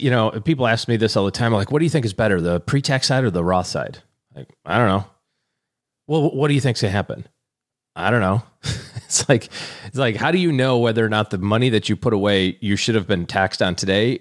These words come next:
or taxed on in the future? You're missing half the variable. You're ha-, missing half the information. The information that you're missing is, what is the tax rate twenty years from now when I go take the money out?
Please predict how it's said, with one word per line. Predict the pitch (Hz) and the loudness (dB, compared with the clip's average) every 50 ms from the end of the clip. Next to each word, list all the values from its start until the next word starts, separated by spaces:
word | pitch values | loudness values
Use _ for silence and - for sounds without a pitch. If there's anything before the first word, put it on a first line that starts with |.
| _ - | _ -6
or | 98 95 95 | -4 -4 -2
taxed | - 104 92 - - - | 0 0 -2 -2 0 0
on | 98 90 87 | 0 0 0
in | 82 | -2
the | 82 80 | -2 -2
future? | - 101 87 - - - - - _ _ _ _ - | -2 -4 -4 -4 -6 -12 -12 -14 _ _ _ _ -4
You're | 123 123 | -2 0
missing | 123 123 135 143 - - 147 120 107 | 2 2 2 0 0 0 0 0 0
half | 101 120 117 113 - | 0 -2 -2 -2 -2
the | - 98 | -4 -4
variable. | 82 95 110 127 113 87 76 53 50 52 - - _ _ _ _ _ _ _ _ _ _ _ _ | 0 0 0 2 2 0 -2 -4 -6 -8 -10 -12 _ _ _ _ _ _ _ _ _ _ _ _
You're | - 107 95 | -10 -6 -4
ha-, | 107 127 - - | -2 -2 -2 0
missing | 127 123 147 - 147 117 101 | 0 0 0 0 0 -2 0
half | 113 120 120 117 - | 0 0 -2 0 0
the | 107 101 | 0 0
information. | 101 98 - 90 90 95 113 127 - - - - - 143 - _ _ _ _ _ | 0 0 -2 -2 -2 0 -2 -2 -4 -6 -8 -8 -10 -12 -14 _ _ _ _ _
The | - 131 | -4 -2
information | 143 139 139 120 120 123 120 - 123 | -2 0 0 2 2 2 2 0 0
that | 110 - | 0 0
you're | - 98 | 0 0
missing | 98 113 131 - 131 107 95 | 0 0 0 0 0 0 0
is, | 90 90 90 - | 0 -2 -2 -2
what | 113 135 165 180 | -2 -2 0 0
is | 185 165 131 | 0 0 -2
the | 135 151 | -2 -4
tax | - - 139 135 - - 143 | -2 -2 -2 -2 0 0 0
rate | 131 117 - | 0 -2 -2
twenty | - 135 131 127 135 | -2 -2 0 0 0
years | 156 175 - | 0 0 -2
from | - 107 104 | -2 0 0
now | 107 107 | 2 2
when | 107 104 | 2 2
I | 104 | 0
go | 101 | 0
take | 90 - 104 87 | 0 -2 -4 -4
the | 87 | -4
money | 90 92 95 101 | -4 -4 -2 -2
out? | 131 - - - - _ | -2 -4 -4 -6 -10 _